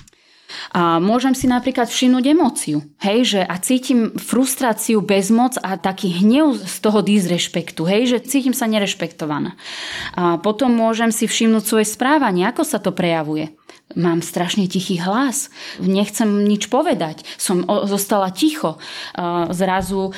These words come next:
sa cítim v krči na tej stoličke, hej? A toto môžem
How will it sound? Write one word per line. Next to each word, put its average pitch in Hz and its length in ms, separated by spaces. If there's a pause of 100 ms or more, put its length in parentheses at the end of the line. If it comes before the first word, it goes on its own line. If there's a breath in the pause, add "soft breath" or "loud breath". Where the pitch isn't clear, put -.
(100)
sa - 320
cítim 190 560
v - 80
krči 285 440 (120)
na 175 160
tej 170 160
stoličke, 151 560
hej? 240 320 (400 loud breath)
A 165 80
toto 233 480
môžem 202 480